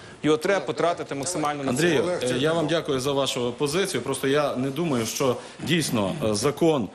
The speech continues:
Speaker 2: який, е, фактично дозволяє фальсифікувати вибори, це неважливо при сьогоднішній ситуації. Але ваше запитання мене, знаєте,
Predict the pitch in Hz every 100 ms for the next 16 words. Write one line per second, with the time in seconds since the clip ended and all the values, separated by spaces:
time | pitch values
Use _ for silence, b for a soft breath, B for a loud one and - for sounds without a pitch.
0 | B - 120 156 139 120 - 117 117 113
1 | 110 135 - 139 - 120 98 - - -
2 | - - - 139 143 156 147 120 139 127
3 | 127 143 147 147 131 143 175 175 110 85
4 | B B - 147 143 123 135 131 147 147
5 | 120 120 131 120 110 113 120 107 87 -
6 | 147 190 247 190 190 - 214 180 165 175
7 | 170 196 180